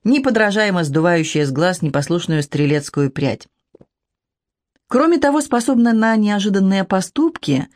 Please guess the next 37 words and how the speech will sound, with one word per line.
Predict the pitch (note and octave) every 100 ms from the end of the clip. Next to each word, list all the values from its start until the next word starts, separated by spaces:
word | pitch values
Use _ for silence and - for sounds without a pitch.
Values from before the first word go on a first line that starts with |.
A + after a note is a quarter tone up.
| _ _
потому | - D3+ D3
что | - D3
относится | F3 B3 F3 -
к | D3+
категории | D#3+ F3 F3 F#3+ F3+
тех, | E3+ B3 B3
кто | - D#3+
легко | D3+ - A#3
оставляет | A3+ F3+ E3 F#3 F3 -
позади | D#3 D#3 D3+ D#3
победы | C#3+ C#3 F3+ G3 G3+ G3+ - - -
и |
не | A#3
боится | A3 G#3 G#3+ -
начинать | F3 D#3+ D#3+ F3 E3+
с |
нуля. | E3+ D#3+ C#3+ D3+ - _ _ _ - - - -
Да | G#3 C4
к |
тому | C#4+ D#4
же | B3+ A#3+
личность | B3+ B3 A3+ G3+ - - C#3
неординарная | E3 E3 D3 F3+ C4 F#3+ F3+ E3
и |
талантливая, | - F3+ A3 A#3 G3+ F#3+ F#3+
что | F3+ -
и | C4
привлекает | G#3+ G3 F#3 A3 A#3 -
к |
ней | F3 D#3+
людей – | D3+ C#3+ B2+ G3+ C#4+ C#4+ - _ _
многие | E3+ F#3+ F3 D#3
из | D3
которых | - D3+ G#3 G#3+
навсегда | E3 D3+ C#3+ C3+ F#3
становятся | A3 F3+ E3+ E3 D#3+
спутниками | D3 - A3 G3 E3+ E3+ D#3+ C#3+